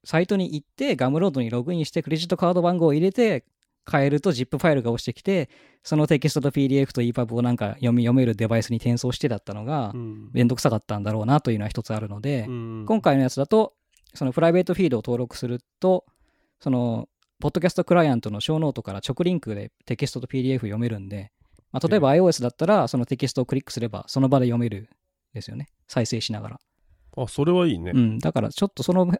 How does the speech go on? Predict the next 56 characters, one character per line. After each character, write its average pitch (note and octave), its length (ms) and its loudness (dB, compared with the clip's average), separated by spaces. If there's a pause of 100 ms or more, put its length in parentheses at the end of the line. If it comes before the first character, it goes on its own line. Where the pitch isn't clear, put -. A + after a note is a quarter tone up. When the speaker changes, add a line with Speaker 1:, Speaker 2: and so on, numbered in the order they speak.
Speaker 1:
面 E3 220 2
も F3+ 100 4
良 C#3+ 120 6
く - 80 0
な G#2+ 120 2
っ - 40 -8
て - 140 -6
る A#2 100 2
と - 100 0
は D3 60 2
思 G2+ 160 -6
い G2+ 60 -12
ま G#2+ 160 -18
す。 - 240 -20
Speaker 2:
う A#2+ 60 -10
ん。 G2+ 300 -10
ロ D#3 160 -2
ー F3 40 0
レ A#2+ 120 -2
ン G#2+ 80 -2
ト F#2+ 420 -4
難 G#2+ 300 -2
し - 80 -2
か F#3+ 80 4
っ E3+ 80 -2
た A#2 80 -2
も F2 120 -4
ん G2+ 40 -2
ね、 G2+ 120 2
英 F2 40 -2
語。 E2+ 220 -6
<laughs> - 0 -
Speaker 1:
<laughs> - 60 -20
Speaker 2:
「ア A#3+ 60 0
ッ F3+ 1120 2
プ D#3 80 0
ル C3 80 2
で A2+ 80 -2
働 A#2+ 280 2
い - 20 6
て C3 60 -4
た C3 100 4
ん A2 40 0
で F#2+ 80 -4
し F2 100 -4
ょ？」 A#2 140 2
っ - 20 -20 (180)
て、 F#2 280 -2 (400)
二 A#2+ 140 0
回 G#3 180 2
ぐ A#3+ 100 0
ら D3 60 2
い G#2+ 140 -2 (260)
言 A2+ 80 -8
っ - 20 -18
た、 A#2 100 -6